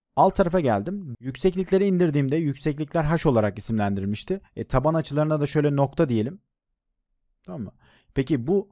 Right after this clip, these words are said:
nokta ile beraber doksan nokta, hadi burası da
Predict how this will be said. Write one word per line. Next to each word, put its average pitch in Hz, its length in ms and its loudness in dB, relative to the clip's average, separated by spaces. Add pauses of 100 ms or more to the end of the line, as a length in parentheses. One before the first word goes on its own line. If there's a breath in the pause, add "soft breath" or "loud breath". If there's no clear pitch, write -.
nokta 143 360 2
ile 147 180 4
beraber 139 500 2 (640)
doksan 127 480 2
nokta, 165 480 0
hadi 135 260 -4
burası 156 260 0
da 185 240 -2